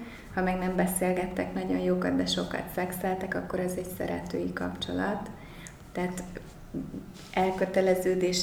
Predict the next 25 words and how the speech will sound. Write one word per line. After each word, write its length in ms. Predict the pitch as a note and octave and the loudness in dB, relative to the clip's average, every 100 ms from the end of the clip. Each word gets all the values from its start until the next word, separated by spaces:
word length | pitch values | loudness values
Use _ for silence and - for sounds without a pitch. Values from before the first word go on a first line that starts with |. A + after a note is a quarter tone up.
| - | 0
intimitás 680 | F3+ F3+ F3+ F3+ F3+ F3 - | 0 0 0 0 0 0 0
és 80 | F3 - | -2 -2
szenvedély, 500 | F3 E3+ E3 E3+ - | 0 0 0 0 2
ez 180 | E3+ - | 2 0
a 40 | - F3 | -2 -2
három 400 | F3 F3+ F3+ F3+ | -2 0 2 2
dolog, 280 | - F3+ F3+ F3+ | 2 0 0 0
ami 160 | F3+ F#3 F#3 F#3 - - - - - | 2 2 0 -4 -8 -14 -14 -12 -6
egy 160 | F3+ | -4
kapcsolatot 680 | - F#3 - F3+ F3 F#3+ F3+ | -2 -2 0 0 0 0 0
meghatároz. 840 | E3 E3+ - F3 - E3 E3 F3 F3 - F3+ F#3 | -2 -2 -2 -4 -2 -2 0 2 2 0 -4 0
De 460 | F#3 F3+ F3+ F#3 F3+ - - - - - - - - - - - - - - - - - | 2 2 2 0 -4 -10 -16 -18 -14 -12 -12 -14 -16 -16 -16 -14 -14 -14 -12 -12 -6 4
persze 320 | F3+ F3+ G3+ | 4 6 4
ez 140 | G3 F#3+ - - G3 | 4 4 -2 0 4
nem, 360 | G3 F#3 - - | 8 6 4 2
tehát 260 | F#3 F3+ - | 4 4 6
ez 100 | F#3+ F#3+ | 4 6
megint 280 | G3 F#3 F#3 | 6 6 4
csak 180 | F3+ | 2
ugye 180 | F#3 F3+ | 4 6
az 160 | F3+ F3+ | 6 4
a 100 | F3+ - | 0 2
kérdés, 480 | F3+ F#3 F#3 F#3 | 4 6 6 6
hogy, 260 | F#3 F3+ F#3 - - - - | 6 6 4 -2 -6 -10 -10
ö, 60 | - | -2